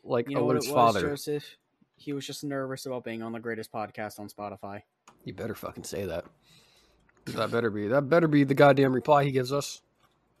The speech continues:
Speaker 1: But, um, so yeah, what'd you do this week?
Speaker 2: Me personally, worked, and, oh,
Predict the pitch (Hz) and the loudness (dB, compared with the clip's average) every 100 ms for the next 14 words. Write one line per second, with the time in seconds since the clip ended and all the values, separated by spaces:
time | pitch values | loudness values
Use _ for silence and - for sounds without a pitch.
0 | _ _ _ _ _ _ - 156 139 160 | _ _ _ _ _ _ -14 -8 2 4
1 | 151 143 135 131 127 _ _ _ - - | 6 4 2 -2 -8 _ _ _ -20 -20
2 | - - - - - _ _ - - - | -20 -20 -20 -20 -20 _ _ -14 -12 -2
3 | 175 156 147 147 160 135 - 110 - - | 2 4 2 4 4 4 2 -4 -8 -20
4 | _ _ _ _ _ _ _ _ _ _ | _ _ _ _ _ _ _ _ _ _
5 | _ _ _ - - 220 269 254 226 254 | _ _ _ -16 -8 -4 -4 -2 0 0
6 | 254 285 277 269 190 _ _ _ 110 104 | -2 -2 -2 -2 -4 _ _ _ -12 -4
7 | 160 208 214 - - - - _ _ _ | 0 0 0 -6 -16 -16 -18 _ _ _
8 | - 143 151 147 143 - - _ 220 196 | -8 -4 -2 -4 -6 -12 -20 _ 8 8